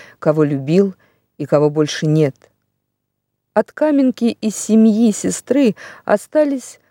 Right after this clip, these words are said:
разрозненные остатки. Самой ее уже больше не было. Не было милого Володи Шиловского и ленивца Кондратьева. Не было шута Бочичкарова,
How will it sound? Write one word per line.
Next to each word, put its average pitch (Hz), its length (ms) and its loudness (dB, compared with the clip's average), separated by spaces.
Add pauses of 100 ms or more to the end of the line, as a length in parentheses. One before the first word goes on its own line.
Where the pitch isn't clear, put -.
(180)
разрозненные 240 880 2
остатки. - 640 -4 (920)
Самой 208 640 0
ее 220 380 0 (420)
уже 165 240 -2
больше 196 380 -2
не 135 240 2
было. 139 320 -6 (1200)
Не 285 180 6
было 277 260 4
милого 254 520 6
Володи 190 520 0
Шиловского 175 920 -2 (500)
и 170 80 -4
ленивца 202 480 0
Кондратьева. 139 800 -2 (680)
Не 254 280 6
было 294 320 2
шута 247 640 -2 (220)
Бочичкарова, 147 1040 -4